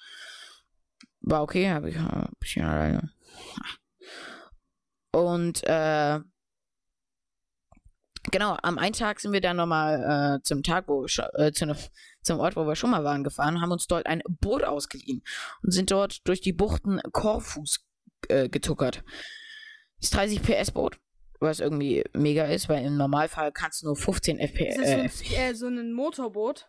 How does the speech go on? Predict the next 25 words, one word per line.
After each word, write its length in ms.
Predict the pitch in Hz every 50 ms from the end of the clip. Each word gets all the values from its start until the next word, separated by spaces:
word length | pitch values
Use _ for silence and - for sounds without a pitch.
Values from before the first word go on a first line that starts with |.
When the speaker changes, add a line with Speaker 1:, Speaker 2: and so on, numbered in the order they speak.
| _ _
Speaker 1:
Ja, 180 | - - 190
ja, 200 | 208 208 170 143 - -
nee, 200 | 151 175 180 180
ein 120 | 180 190
Ruderboot 520 | 185 202 233 220 165 139 139 139 135 -
mit 160 | - - 147 147
fünfzehn 320 | 175 160 - - 151 147
P 120 | 147 156
S. 180 | 131 139 - - _ _ _ _ _ _ _ _ _ _ _ _ _ _ _ _ _ _ _ _
Speaker 2:
Boah, 180 | - 240 233 208
ich 140 | 202 226 -
bin 140 | - 247 247
mal 120 | 233 214
Motorboot 640 | 220 226 247 277 302 285 294 240 214 214 214 196
gefahren. 320 | 202 208 - 220 202 170 -
Oh, 120 | 208 220
das 240 | 214 214 208 208 - 208
war 100 | 208 202
so 200 | 196 208 214 208
geil. 520 | - - 214 214 208 202 202 208 202 196
Selber 300 | 208 233 247 247 240 208
gefahren 320 | 185 202 - 214 202 196 196
bin 160 | 202 202 202
ich. 260 | 202 202 - - _ _ _ _ -
Oh. 260 | 214 214 214 202 190